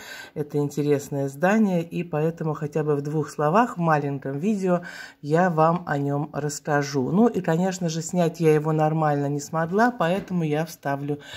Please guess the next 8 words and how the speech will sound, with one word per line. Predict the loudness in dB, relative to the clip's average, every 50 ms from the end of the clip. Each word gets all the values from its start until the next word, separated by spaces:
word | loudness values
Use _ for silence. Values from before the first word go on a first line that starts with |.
| -16 -16 -18
фотографии. | -12 -4 -2 0 0 2 2 4 4 2 2 -2 -6 -6 -6 -6 -6 -10 -14 _ _ _ _ _ _ _ _ _ -12
Сразу | -6 0 2 4 4 4 4 0
скажу, | -2 -2 -2 -2 0 2 4 4 4 4
что | 0 -4 -4 -2 0 2 2 4 4 4 2 2 2
адрес | 2 2 2 2 2 0 0 0 0
здесь | -2 -2 0 2 2 2 0 -2 -6
двойной. | -4 0 2 2 4 4 4 4 4 4 4 4 4 2 0 -2 -4 -4 -4
Это | -2 -2 -4 -6 -8 -4 -2 0 2 2 2 2 2 0 0 -2